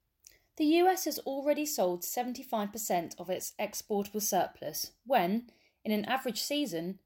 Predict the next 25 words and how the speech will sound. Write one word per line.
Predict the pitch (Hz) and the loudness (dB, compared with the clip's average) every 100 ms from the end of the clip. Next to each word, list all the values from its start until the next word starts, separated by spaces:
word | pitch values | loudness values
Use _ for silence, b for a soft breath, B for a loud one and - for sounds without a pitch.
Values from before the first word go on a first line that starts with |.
| _ _ - | _ _ -8
little | 262 294 339 | -4 2 4
more | 311 277 | 6 4
than | 262 | 0
half | 240 - 214 170 170 - | -6 0 2 2 0 -6
would | 180 | -6
be | 196 | -4
sold | - 180 175 | 0 0 0
at | - | -4
this | 170 | -6
time. | - 202 165 151 151 _ _ _ _ _ _ _ _ _ _ _ _ | -6 -6 -4 -6 -8 _ _ _ _ _ _ _ _ _ _ _ _
U | 285 320 | 2 6
S | 339 339 | 6 4
wheat | - 247 226 - | -6 -6 -6 -4
export | 202 - 185 - | -4 -4 -6 -6
sales | - 180 165 170 170 - | -4 -4 -2 -4 -8 -12
are | - 175 | -6 -6
also | - 262 - - 165 | -4 -8 -4 -2 0
ahead | 175 190 | 0 -2
of | 175 | 0
average, | 175 170 127 135 - - _ - | -2 -4 -12 -12 -12 -14 _ -6
with | 196 | 2
over | 208 190 - | 2 2 -2
eighty | 220 208 | -4 -4
percent | 202 - 180 - | -10 -4 -4 -4
sold. | - 185 147 143 | -4 -2 -4 -8